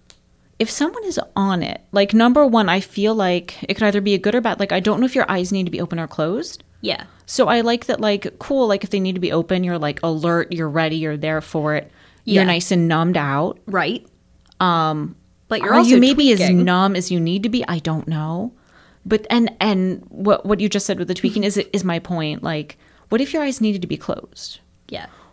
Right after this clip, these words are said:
Speaker 1: Or what if whatever, and, like, you're just laying
Speaker 2: You're like
Speaker 1: there and, like, super pumped, super ready to go, and, like, all twitchy and, you know,
Speaker 2: Right,
Speaker 1: whatever.
Speaker 2: right.
Speaker 1: Like, so I,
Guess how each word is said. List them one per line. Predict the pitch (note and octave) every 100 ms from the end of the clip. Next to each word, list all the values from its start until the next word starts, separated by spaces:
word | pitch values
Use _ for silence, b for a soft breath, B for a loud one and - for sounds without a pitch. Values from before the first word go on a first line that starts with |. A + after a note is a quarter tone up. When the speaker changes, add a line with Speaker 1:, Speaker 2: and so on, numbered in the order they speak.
| b _
Speaker 1:
Or | G3 G3 F#3+
what | F#3+ A3+
if | -
whatever, | A#3+ A3+
and, | F#3
like, | F3+ E3+
you're | F#3+
just | F#3+ - - -
laying | - F3 F3
Speaker 2:
You're |
like | F3
Speaker 1:
there | F3 E3+ E3+
and, | C#3+ D#3+
like, | D3+ C#3+ B3 - _ _ _ _ _
super | - - B3+ A#3+ A#3+
pumped, | A#3 A3+ A3 A3 -
super | - A#3 A#3 A3
ready | F#3+ G3 G3+
to |
go, | E3 F3+ F3 E3+ E3+ E3+ E3+
and, | - D#3 C#3+
like, | D#3 -
all | -
twitchy | - B3+ - A#3+ A3+ A3 A3
and, | F#3+ -
you |
know, | A#3
Speaker 2:
Right, | D#4+
Speaker 1:
whatever. | - G#3 -
Speaker 2:
right. | C#4 C4 A#3 G#3 -
Speaker 1:
Like, | G3 F#3 F#3 - _ _ _ _ _ _ _ _ _
so | - A3+
I, | -